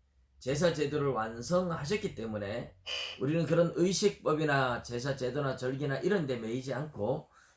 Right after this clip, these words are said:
믿음으로 나가는 것이죠. 그래서 예수님이 여전히 복음이 있는 시대에 율법이 유효하다는 걸 보여주셨죠.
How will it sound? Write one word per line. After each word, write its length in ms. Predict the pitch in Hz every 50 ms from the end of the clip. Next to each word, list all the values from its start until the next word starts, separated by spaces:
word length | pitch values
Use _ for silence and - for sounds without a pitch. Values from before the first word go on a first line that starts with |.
| _ _
믿음으로 560 | - 120 175 202 247 240 214 214 196 180 180
나가는 440 | 165 - 101 101 110 120 127 131 123
것이죠. 580 | 123 120 - 98 92 90 95 113 123 123 - - _ _ _ _ _ _ _ _ _ _
그래서 680 | - 120 120 123 120 117 131 131 135 123 120 - - _ _ _ _ _ _ _ _ _ _ _ _ _ -
예수님이 600 | 101 104 127 151 156 196 190 185 180 180 180 165
여전히 560 | 147 143 170 190 202 202 175 135 120 - - - - - - - _ _ _ - - - _ _ _ _ -
복음이 580 | 143 160 170 175 190 180 175 160 143 139 - - - - - - - _ _ _ _ _ _ -
있는 320 | 147 147 151 160 170 170
시대에 800 | - - - 147 156 151 143 135 127 131 147 165 269 - - - _ _ _ _ _ _ _ _ -
율법이 640 | 131 190 202 - - 220 208 165 143 117 104 - _ _ _ _ _ -
유효하다는 800 | 117 120 139 151 160 160 196 208 202 165 151 135 156 165 170 165
걸 140 | 165 156 147
보여주셨죠. 760 | 113 120 123 147 160 - 143 139 139 147 147 - - 135 -